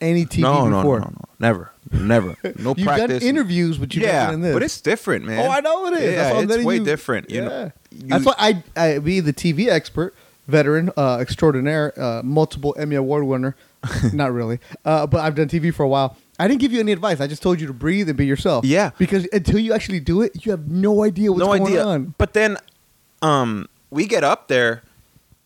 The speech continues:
Speaker 2: and I start texting J P, "Hey, what did you say to look for?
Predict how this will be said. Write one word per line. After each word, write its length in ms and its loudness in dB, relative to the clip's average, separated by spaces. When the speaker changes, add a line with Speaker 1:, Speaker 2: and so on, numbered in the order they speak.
Speaker 2:
and 120 0
I 40 0
start 200 0
texting 300 -2
J 120 0
P, 160 -4
"Hey, 280 0
what 120 0
did 140 0
you 60 0
say 160 0
to 120 -2
look 180 0
for? 280 0